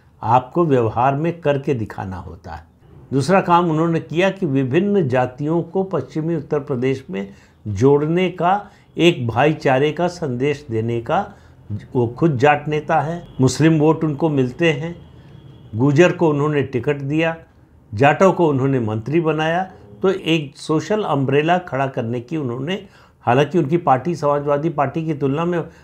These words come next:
बहुत छोटी है, उनके पास देने के लिए बहुत कम है, फिर भी उन्होंने दिखाया कि अगर दिल हो, अगर आपकी निष्ठा हो, अगर आपकी प्रतिबद्धता हो तो आप ऐसा कर सकते हैं।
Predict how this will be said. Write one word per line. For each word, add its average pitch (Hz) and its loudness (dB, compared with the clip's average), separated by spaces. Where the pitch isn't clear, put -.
बहुत 151 2
छोटी 170 0
है, 151 2
उनके 151 -2
पास 147 0
देने 151 0
के 160 -2
लिए 151 -4
बहुत 135 -2
कम 175 0
है, - -4
फिर 160 6
भी 170 2
उन्होंने 185 4
दिखाया 160 0
कि 175 0
अगर 165 4
दिल 165 4
हो, 143 0
अगर 160 4
आपकी 156 4
निष्ठा 139 -4
हो, 147 -2
अगर 135 0
आपकी 143 2
प्रतिबद्धता 131 -2
हो 156 -2
तो 151 -4
आप 135 2
ऐसा 120 -4
कर 120 -6
सकते - -16
हैं। 85 -14